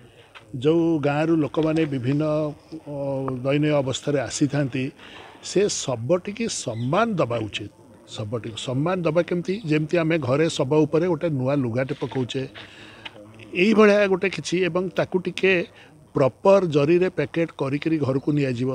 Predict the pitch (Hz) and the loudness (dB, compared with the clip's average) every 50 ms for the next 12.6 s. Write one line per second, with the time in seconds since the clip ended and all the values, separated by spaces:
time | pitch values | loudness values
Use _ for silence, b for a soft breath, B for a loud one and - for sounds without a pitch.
0 | 127 - b b b b b b b b b - - - 156 170 160 - - 233 | -6 -10 b b b b b b b b b -20 -20 -4 -2 0 0 0 0 -2
1 | - - 226 - 233 233 - 151 139 135 - 190 190 208 214 214 208 170 143 143 | -2 -4 -2 -2 -2 -2 0 -2 -2 0 0 -2 -2 -2 -2 -4 -4 -2 -2 0
2 | 170 185 190 190 180 190 190 151 117 101 110 147 160 175 170 180 170 127 110 127 | 0 0 0 0 0 -2 -2 -4 -4 -2 0 2 2 2 2 0 0 -2 0 0
3 | 139 160 175 170 175 170 160 123 117 127 135 123 - 147 147 147 - 175 180 - | 2 2 2 2 0 0 -2 -2 -2 0 0 0 0 -2 -2 -2 -2 -2 0 2
4 | 185 180 196 202 180 170 175 170 185 185 180 175 190 196 190 185 - - 143 - | 2 2 2 2 -2 -2 -2 -2 -2 -2 0 -2 -2 -4 -6 -8 -8 -10 -12 -12
5 | - - 202 180 156 143 131 127 143 160 165 165 165 165 160 143 131 127 139 147 | -12 -8 -6 -4 -2 0 0 0 2 2 0 0 0 -2 0 0 0 0 0 -2
6 | 143 165 160 - - 127 - - 139 131 123 131 120 131 127 120 - B B B | -2 -2 -4 -4 -6 -6 -4 -2 -2 -2 0 0 -2 -2 -4 -6 -8 B B B
7 | B B B 113 B B B 175 190 240 247 226 233 254 247 247 240 - - - | B B B -16 B B B 2 4 4 6 6 4 4 4 0 -2 -2 -2 -4
8 | 151 - - 240 - 220 233 - 226 175 151 151 160 160 - - - 226 190 - | -2 -2 -4 -4 -2 -2 -2 0 0 2 4 4 4 4 2 0 -2 -2 -2 -2
9 | 190 196 180 156 160 170 202 196 - 208 196 160 147 135 - 202 202 214 208 180 | -2 -2 0 4 4 4 4 4 2 0 2 2 2 0 0 -2 -2 0 0 2
10 | 135 139 196 180 202 214 208 147 139 147 175 170 120 123 117 123 139 175 175 175 | 2 2 2 0 0 -2 -2 -2 -2 -2 -2 -2 -2 -4 -2 0 0 2 4 4
11 | 165 170 175 175 185 - 180 - - - 196 202 196 202 190 165 117 - 160 151 | 4 4 2 0 -2 -4 -4 -4 -2 0 0 2 2 2 2 0 0 0 2 2
12 | 151 147 180 180 - 147 143 147 151 - 226 | 2 4 2 2 2 2 2 0 0 -2 -4